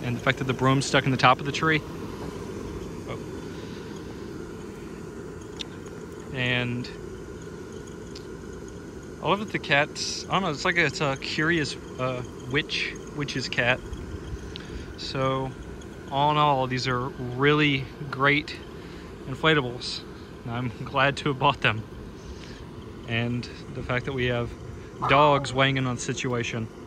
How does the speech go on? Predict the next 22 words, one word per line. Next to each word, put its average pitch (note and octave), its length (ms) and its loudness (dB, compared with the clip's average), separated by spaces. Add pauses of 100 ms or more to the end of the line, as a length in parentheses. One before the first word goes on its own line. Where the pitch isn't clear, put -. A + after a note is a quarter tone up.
(920)
is, B2 300 2
uh, A#2 240 4 (540)
also B2 600 6
a B2+ 80 -2
plus B2 400 2
to C3 120 2
this. B2 420 0 (600)
So, E3+ 360 2
uh, F#3 260 2 (2250)
oh, C#3 160 -6 (1700)
can't C#3 180 -4
really A#2+ 280 0
see C3 260 2
it C3 120 0
too C3 140 2
well, C3 220 4
but B2 140 -6
there's B2 160 0
a A#2+ 120 0 (160)
cat B2+ 180 6
over A#2 220 4
there. A#2+ 200 2